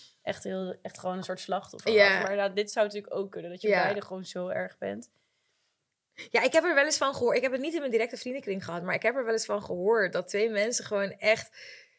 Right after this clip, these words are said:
Speaker 2: gewoon smerig zijn. Dat ik echt denk, "Waarom, waarom ben je samen? Waarom?
Speaker 1: Ja.
Speaker 2: Laat elkaar los."
Speaker 1: Ja, ik weet, ik weet gewoon niet, als, zeg maar, als iemand vreemd gaat, ik
Speaker 2: Ben jij toxic?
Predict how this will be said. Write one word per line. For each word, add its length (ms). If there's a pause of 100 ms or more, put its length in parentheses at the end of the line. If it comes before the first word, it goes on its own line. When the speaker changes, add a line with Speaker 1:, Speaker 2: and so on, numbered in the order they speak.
(160)
Speaker 2:
gewoon 200
smerig 500
zijn. 220
Dat 100
ik 60
echt 140
denk, 140
"Waarom, 360
waarom 240
ben 80
je 60
samen? 420 (460)
Waarom? 320
Speaker 1:
Ja. 360
Speaker 2:
Laat 140
elkaar 220
los." 480 (840)
Speaker 1:
Ja, 380
ik 120
weet, 260 (840)
ik 140
weet 100
gewoon 140
niet, 80
als, 100
zeg 120
maar, 300 (200)
als 120
iemand 200
vreemd 300
gaat, 460
ik 160 (300)
Speaker 2:
Ben 160
jij 160
toxic? 520